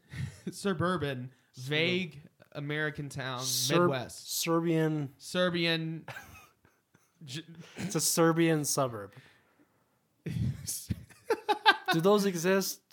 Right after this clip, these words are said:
Speaker 2: Is that,
Speaker 1: I
Speaker 2: or
Speaker 1: don't
Speaker 2: I
Speaker 1: know.
Speaker 2: thought, uh, suburbs
Speaker 1: What
Speaker 2: are
Speaker 1: would
Speaker 2: kinda,
Speaker 1: even that would be?
Speaker 2: suburbs are kind of like an American construct. <laughs>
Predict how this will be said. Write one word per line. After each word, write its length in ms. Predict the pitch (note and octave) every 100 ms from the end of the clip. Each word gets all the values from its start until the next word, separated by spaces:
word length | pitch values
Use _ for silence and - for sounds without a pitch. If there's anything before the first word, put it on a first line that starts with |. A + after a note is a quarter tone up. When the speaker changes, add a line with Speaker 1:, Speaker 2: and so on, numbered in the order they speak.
| - _ -
Speaker 2:
Is 140 | D#3+
that, 140 | G3+ -
Speaker 1:
I 60 |
Speaker 2:
or 120 | F#3
Speaker 1:
don't 80 | B2+ B2 B2
Speaker 2:
I 140 | C3 F#3
Speaker 1:
know. 60 |
Speaker 2:
thought, 200 | G3 F3+ F3
uh, 100 | E3
suburbs 380 | - F#3+ F#3
Speaker 1:
What 100 | E3
Speaker 2:
are 20 | D#3+
Speaker 1:
would 80 | D3
Speaker 2:
kinda, 200 | E3 D#3
Speaker 1:
even 60 |
that 220 | E3 F#3+ F#3
would 140 | D3
be? 240 | F3 A#3 C#3+
Speaker 2:
suburbs 520 | A#2+ F#3+ A3+ G3 D#3+
are 120 | D#3
kind 240 | - E3+
of 100 | E3+
like 160 | D3 C#3+
an 100 | C#3
American 540 | C3+ C#3+ D#3 D#3+ C#3+
construct. 520 | B2+ B2+ A#2+ A#2 C3
<laughs> 40 | -